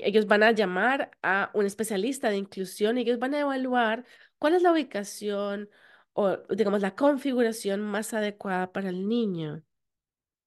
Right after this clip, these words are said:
Y con esto se genera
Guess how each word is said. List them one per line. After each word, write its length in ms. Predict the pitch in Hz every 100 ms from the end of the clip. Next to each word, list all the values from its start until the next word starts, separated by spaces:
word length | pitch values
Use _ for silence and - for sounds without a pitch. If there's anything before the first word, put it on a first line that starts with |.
| _ _ _ _ _ _ _ - _ _ _ _ _ _ _ _ _ _ _ _ _ _ _ -
Y 360 | 277 262 - _ _ -
con 160 | 240
esto 280 | 220 220 240
se 220 | 240 220
genera 600 | 214 214 202 208 220 -